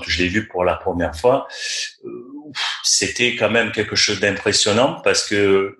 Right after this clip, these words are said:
je l'avais jamais vu. Je sais pas comment elle se comporte et je sais qu'à l'époque, les scientifiques disaient, je crois qu'il y en a moins de cinquante mille ou cent mille qui ont été identifiés.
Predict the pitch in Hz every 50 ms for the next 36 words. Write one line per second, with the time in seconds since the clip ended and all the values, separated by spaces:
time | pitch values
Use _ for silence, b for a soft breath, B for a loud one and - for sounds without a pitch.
0 | - 110 - 85 82 87 92 90 92 87 90 90 87 98 98 90 90 90 90 95
1 | 123 156 180 - B B B B B B B - 101 95 90 - - 85 - 113
2 | 113 - - 117 101 104 98 - - - 92 90 85 - 120 143 165 - - 101
3 | 92 90 92 92 90 - - 123 127 127 - 110 92 90 90 90 - 117 117 117
4 | - - 92 87 - - 90 82 - 87 - - 113 110 92 82 82 95 90 -
5 | - 92 85 - 87 87 87 90 95 92 - - 90 85 - 92 87 87 - 104
6 | 95 90 87 - - - 87 85 90 98 98 101 95 85 78 - - 87 85 82
7 | 82 - - 95 87 85 82 82 82 80 80 80 80 - - - - - 127 143
8 | - -